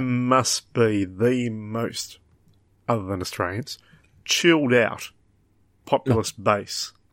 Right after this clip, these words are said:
Speaker 2: Yeah.
Speaker 1: in the world.
Speaker 2: Why is that?
Speaker 1: Uh, they had a small plane actually land on a highway in Canada.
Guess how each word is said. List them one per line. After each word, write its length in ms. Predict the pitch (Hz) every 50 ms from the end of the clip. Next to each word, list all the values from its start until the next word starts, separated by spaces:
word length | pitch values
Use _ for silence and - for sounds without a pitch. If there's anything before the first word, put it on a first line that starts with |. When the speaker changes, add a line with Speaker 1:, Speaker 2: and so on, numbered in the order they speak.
| _ _ _ -
Speaker 2:
Yeah. 360 | - 104 110 113 120 117 135
Speaker 1:
in 100 | 135 123
the 80 | 113
world. 440 | 101 101 101 95 90 87 95 92 - - _ _ _ _ _ _
Speaker 2:
Why 120 | - 113 110
is 80 | 101 95
that? 180 | 92 80 - _ _ _ _ _ _ _ _ _ _ _ _ _ _
Speaker 1:
Uh, 340 | - 143 147 147 147 135 - - _ - - - _ -
they 80 | - 139
had 120 | 170 160
a 80 | 156 -
small 400 | - - - 139 135 135 120 95
plane 560 | - - - 131 135 139 131 113 98 95 90
actually 260 | 104 - - - 113
land 320 | 104 110 113 113 110 104
on 80 | 110 104
a 80 | 101 92
highway 560 | - - 117 123 127 117 101 98 92 92 92
in 80 | 87
Canada. 400 | 82 - 107 98 87 85 87 95